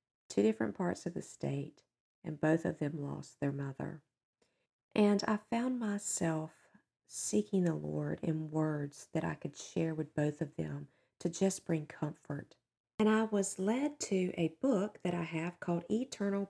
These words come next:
Perspectives. It's just a collection of quotations on heaven and earth, and it's written by Randy Alcorn. It's a big book, probably about six hundred pages, but it's a great,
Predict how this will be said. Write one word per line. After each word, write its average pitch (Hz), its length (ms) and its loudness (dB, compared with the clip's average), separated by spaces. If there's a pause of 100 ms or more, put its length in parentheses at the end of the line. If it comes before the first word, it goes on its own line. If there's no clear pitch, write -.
Perspectives. 160 880 -2
It's 185 140 -2
just 220 200 -4
a 202 60 0
collection 214 680 -2
of 175 160 -4
quotations 151 1000 0 (560)
on 170 200 6
heaven 240 680 2
and 160 260 0
earth, 214 560 2
and 185 160 4
it's - 160 0
written 220 220 2
by 190 100 0
Randy 175 420 2
Alcorn. 160 520 -4
It's - 140 -6
a 202 60 -4
big 269 300 0
book, 196 300 2
probably 202 240 0
about 202 220 0
six - 280 -4
hundred 196 300 -2
pages, 165 400 -2
but 180 220 -2
it's - 160 -10
a 170 40 -2
great, 180 500 -4